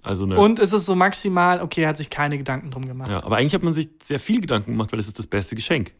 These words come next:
Speaker 2: Exakt.
Speaker 1: Ich freu mich auch am meisten über Geld.
Speaker 2: Ich würd lieber eher so, also ich, wenn's n-, ich, wenn ich Freunde hätte,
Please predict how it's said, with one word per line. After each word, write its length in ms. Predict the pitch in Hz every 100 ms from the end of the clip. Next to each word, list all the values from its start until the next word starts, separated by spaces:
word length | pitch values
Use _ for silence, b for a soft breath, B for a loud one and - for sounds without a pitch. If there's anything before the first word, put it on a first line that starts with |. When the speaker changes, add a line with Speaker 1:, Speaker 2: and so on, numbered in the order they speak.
| -
Speaker 2:
Exakt. 300 | 202 - 285
Speaker 1:
Ich 40 |
freu 80 | 196
mich 120 | 123
auch 100 | 123
am 80 | 117
meisten 260 | 110 110 -
über 120 | 98
Geld. 380 | - - - - _ _
Speaker 2:
Ich 140 | 170 151
würd 140 | 233
lieber 420 | 214 202 202 190 - 156 _
eher 380 | 170 175 185 185
so, 360 | 156 165 170 - _
also 380 | - 156 151 147 - 349
ich, 160 | 190 - -
wenn's 380 | - 180 196 -
n-, 80 | 202
ich, 280 | 196 175 170 - B B B _ _ _ _ _ _ _ _ _
wenn 300 | 165 165 233
ich 200 | 254 208
Freunde 300 | - 214 220
hätte, 360 | 185 190 160 165